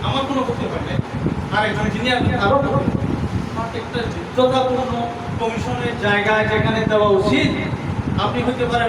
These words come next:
বড় ব্যবসায়ী, আপনি হতে পারেন বয়সে বড়, but আমার পজিশন কমিশন সকলে, সকলেই নিয়োগ দিয়েছেন বিধায় ওই ব্যক্তি কমিশন, কমিশনকে সেটা আমার হাম্বল রিকোয়েস্ট থাকবে, সকলের প্রতি একটু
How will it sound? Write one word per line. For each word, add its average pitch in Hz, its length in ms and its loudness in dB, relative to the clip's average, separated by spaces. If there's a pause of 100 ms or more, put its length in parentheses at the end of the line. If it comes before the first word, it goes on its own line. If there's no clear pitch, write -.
(100)
বড় 220 320 4
ব্যবসায়ী, 220 340 -2 (400)
আপনি 220 220 0
হতে 233 200 -2
পারেন 226 160 -4 (160)
বয়সে 262 340 2
বড়, 214 220 4 (480)
but 208 200 2
আমার 202 240 -2 (220)
পজিশন 220 380 4 (1600)
কমিশন 220 420 0
সকলে, 359 300 2 (1200)
সকলেই 277 380 2
নিয়োগ 262 240 2
দিয়েছেন 247 340 4
বিধায় 262 280 4 (220)
ওই - 120 4
ব্যক্তি - 260 0
কমিশন, - 440 -2 (840)
কমিশনকে - 560 -2 (400)
সেটা 175 280 2 (360)
আমার 190 220 0
হাম্বল 269 360 2
রিকোয়েস্ট 220 360 2
থাকবে, 190 260 -2
সকলের 262 440 -6
প্রতি - 200 -2 (600)
একটু 240 240 -8